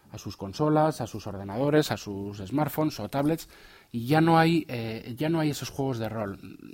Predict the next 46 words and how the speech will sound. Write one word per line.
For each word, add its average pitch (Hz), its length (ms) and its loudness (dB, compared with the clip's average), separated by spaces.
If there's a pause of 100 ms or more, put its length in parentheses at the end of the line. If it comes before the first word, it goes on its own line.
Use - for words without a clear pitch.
(140)
No, 69 100 -12 (280)
no 175 200 2
se 180 140 0
practica 156 480 0
tanto 135 260 -2
los 127 100 -4
juegos 123 220 -4
de 110 80 -4
rol. 101 140 -6
El 101 60 -8
juego 160 180 -2
de 165 60 0
rol, 151 240 0 (580)
eh, 113 440 -2
yo 143 120 0
no 147 140 2
quiero 139 200 2
ponerme 135 220 0
a - 20 -2
explicar 127 320 -4
ahora 123 220 0
qué 113 180 -2
es - 260 -6
al 110 300 -8
pormenor, 117 380 -6
pero 123 160 -2
bueno, 131 200 -4
se - 140 -8
basa 117 220 -4
en 160 40 -2
la 156 60 0
imaginación. 117 460 -4
Hay 127 80 -2
un 135 80 -2
narrador 120 420 -4
que 123 120 -8
te 107 120 -8
narra 131 240 -4
una 120 160 -4
situación 113 420 -8
y 135 40 -4
que 110 80 -10
tiene 120 200 -6
preparada 110 440 -8
la 101 120 -10
partida, 127 460 -8